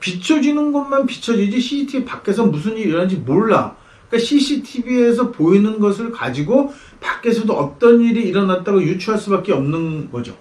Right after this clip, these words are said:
그런데 역사는 그보다 더 형편없어요. 몇몇 가지 알려진 사건들을 가지고 이 사건의 배후라든가 배경이라든가 이런 것들을 다 설명하는 게 역사란 말이에요. 그래서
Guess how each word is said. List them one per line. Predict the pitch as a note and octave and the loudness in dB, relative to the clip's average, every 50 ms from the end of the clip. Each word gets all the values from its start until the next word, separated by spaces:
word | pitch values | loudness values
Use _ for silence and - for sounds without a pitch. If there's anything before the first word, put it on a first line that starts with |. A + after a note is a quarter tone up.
| - _ _ _ _ _ _ _ _ | -20 _ _ _ _ _ _ _ _
그런데 | - C4 C#4 C#4 C#4 C4+ B3+ F#3 D3 | -6 -4 -2 0 2 2 4 4 4
역사는 | D3 D#3 D#3 D3+ - A#3+ B3 C4+ C4+ | 2 0 0 -2 -2 -2 0 0 0
그보다 | - E3 D#3 D#3 F#3 A3 G3+ D#3 - - - - _ _ _ _ _ _ | 0 -2 -2 0 0 0 0 0 0 -4 -10 -18 _ _ _ _ _ _
더 | - - G3 G#3 | 0 2 2 2
형편없어요. | G3+ C#4 D4 D#4+ D#4 - - D#4 D4+ G#3+ - - - D#3 C3 A2 G#2 - - _ _ _ _ _ _ - - - _ - | 2 0 -4 -4 -6 -6 -4 -2 0 0 -2 -2 -4 -4 -2 -2 -4 -6 -12 _ _ _ _ _ _ -20 -20 -20 _ 0
몇몇 | C#3 D#3 F3+ G#3 A#3+ B3+ C4+ B3+ B3 - | 2 4 6 6 8 8 6 6 4 0
가지 | - A#3+ A#3 A3+ A#3+ | 0 0 2 2 0
알려진 | - - D3 D#3 F#3 G3 G3 G3 F#3+ G3 G3+ | 0 2 2 4 6 6 6 6 6 4 0
사건들을 | F#3+ - - A3 A3+ - B3+ A#3 A3 G#3+ G3+ G#3 G3+ G#3 G#3 G#3 | -2 -4 -6 -8 -6 -4 -2 -2 0 0 0 2 2 2 0 -2
가지고 | - - - - - B2 C#3+ C#3+ G3 A#3+ D4 D4+ C#4 - - - - - _ | -2 -6 -10 -10 -8 -6 -6 -2 2 2 2 2 0 -4 -12 -20 -20 -16 _
이 | F3+ G#3 A3+ | 0 0 0
사건의 | G#3 - A3 A3 - - G#3 G3+ G3+ F#3+ - | 2 -2 -4 -4 -4 -4 -2 0 0 0 -2
배후라든가 | - - B2+ C3+ C#3+ D3+ E3+ E3+ E3+ E3+ E3 E3 D#3+ D#3 D3+ E3 E3 E3+ | -4 -6 -2 0 2 4 4 4 4 4 2 0 -2 -4 -4 -4 -4 -6
배경이라든가 | - C3 B2 B2+ C#3+ E3 D#3+ E3 D#3 D3+ D3 D3 D3+ D3 D3 D#3 D#3+ - - | -4 -6 -6 -4 -2 -2 -2 0 0 0 0 0 -2 -4 -4 -4 -6 -6 -2
이런 | F#3 G3 G#3 G#3 | 0 2 2 2
것들을 | G#3 G3+ - - C4 C#4 | 2 0 -4 -8 -10 -10
다 | - - - - - C#4 | -12 -14 -12 -6 -6 -6
설명하는 | C4+ C4+ C4+ C#4 C4 A#3+ G#3+ F#3+ | -4 -4 -4 -2 0 0 0 0
게 | F3+ E3 | 0 -2
역사란 | B2 A#2 - - G3 E3+ D3 C3 | -2 -2 -2 -2 -2 -2 0 -2
말이에요. | A#2+ - - | -4 -6 -8
그래서 | - F#3+ G#3 G#3 G3+ B3 C#4 C#4 - | -2 0 0 0 2 0 -2 -4 -4